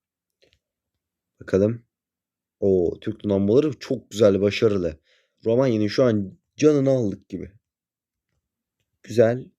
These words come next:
Artık bu saatten sonra Allah ne verdiyse ilerliyorsun birader. Taktik basit. Evet, evet.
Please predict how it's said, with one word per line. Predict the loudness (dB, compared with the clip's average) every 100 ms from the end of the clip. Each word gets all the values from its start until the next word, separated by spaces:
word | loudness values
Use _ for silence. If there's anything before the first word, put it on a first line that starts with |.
| _ -10
Artık | -6 -6 -6 -6
bu |
saatten | 0 0 0 -2
sonra | 0 0 0 0 -2
Allah | -2 0 0 -2
ne | 0
verdiyse | 0 0 -4 -4
ilerliyorsun | 0 0 -2 -6 -12 -10
birader. | -10 -10 -14 -20 _ -10
Taktik | -8 -8 -16 _
basit. | -10 -10 -16 _ _ _ _ _ _ _ _ _ _ _ _ _ _ _ -4
Evet, | -2 0 -2 -4 -8
evet. | -2 0 0 -4 -6